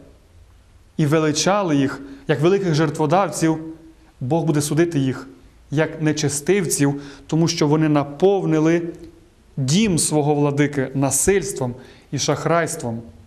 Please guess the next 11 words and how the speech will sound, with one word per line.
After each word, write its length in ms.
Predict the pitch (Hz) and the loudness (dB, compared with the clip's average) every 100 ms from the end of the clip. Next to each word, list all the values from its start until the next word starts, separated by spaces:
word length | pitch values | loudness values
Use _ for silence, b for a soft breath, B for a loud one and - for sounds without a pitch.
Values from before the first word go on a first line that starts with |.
| _ B B B | _ B B B
Храм, 360 | - 180 196 156 | 0 2 2 0
побудований 800 | 165 165 175 190 165 151 139 143 B | 0 2 2 2 0 2 0 -2 B
на 120 | 143 | -2
шахрайстві, 880 | 143 143 - 160 190 175 - - 117 117 B B B 160 | 0 -2 0 0 2 0 -4 -8 -10 -10 B B B 0
на 100 | 160 | 2
насильстві. 760 | 156 - 202 202 139 - 117 - B B B B | 2 2 2 2 -2 -8 -10 -12 B B B B
Не 120 | 160 | 2
одне 220 | 175 175 190 | 2 0 0
життя 300 | 180 185 202 | 2 2 2
було 220 | 185 170 | 2 0
покалічено 1040 | 160 - 160 170 226 - 147 151 180 185 | -2 0 2 2 0 2 2 2 0 -4